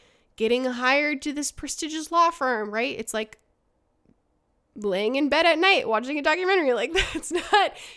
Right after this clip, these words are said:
I think maybe some people in this world would feel objectively like, "Oh, that's not really meaningful." Um, but to me, it is. To me, that's way more meaningful, is, like, these tiny, beautiful moments. That is what I want in my life. I want tiny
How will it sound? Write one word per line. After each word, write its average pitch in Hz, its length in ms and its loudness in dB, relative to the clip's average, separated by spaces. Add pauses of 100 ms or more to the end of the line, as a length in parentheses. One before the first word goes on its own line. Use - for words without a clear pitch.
(260)
I 294 160 2
think 339 260 0 (120)
maybe 302 340 0
some 311 220 2
people 294 320 0
in 294 40 2
this 294 240 -2
world 247 280 2
would 233 200 -6 (240)
feel 247 220 4
objectively 233 640 -2
like, 196 200 -2
"Oh, 214 140 2
that's 190 240 -6
not 233 120 -4
really 180 200 -6
meaningful." 214 760 -4 (340)
Um, 202 520 -4
but 285 140 2
to 359 100 0
me, 359 320 6
it - 100 -4
is. 339 760 2
To 277 100 -4
me, 339 420 4
that's 285 340 2
way 269 380 2
more 311 220 6
meaningful, 247 640 0
is, 208 140 -4
like, 233 160 -6
these 240 240 -8
tiny, 311 340 0
beautiful 294 360 -4
moments. 269 460 0 (220)
That 311 140 2
is 392 100 4
what 392 140 2
I 349 60 2
want 285 220 0
in 277 60 -4
my 247 140 -2
life. 214 280 -8 (460)
I 370 220 4
want 294 340 0 (380)
tiny 359 560 2